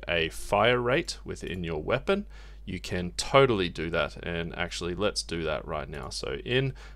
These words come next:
my B P weapon master, I'll just check that I haven't created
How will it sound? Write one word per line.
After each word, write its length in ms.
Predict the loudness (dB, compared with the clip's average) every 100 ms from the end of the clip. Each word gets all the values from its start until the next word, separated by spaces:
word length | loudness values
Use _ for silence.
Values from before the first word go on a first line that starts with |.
| -4
my 160 | -2
B 280 | 0 4 4
P 200 | 4 0 2
weapon 360 | 0 0 -2
master, 380 | 0 0 2 0
I'll 160 | 0 -2
just 180 | -4
check 320 | -6 -4 -6 -6
that 100 | -6
I 100 | -6
haven't 720 | -6 -4 -4 -4 -8 -10 -12
created 580 | -10 -6 -4 -4 -6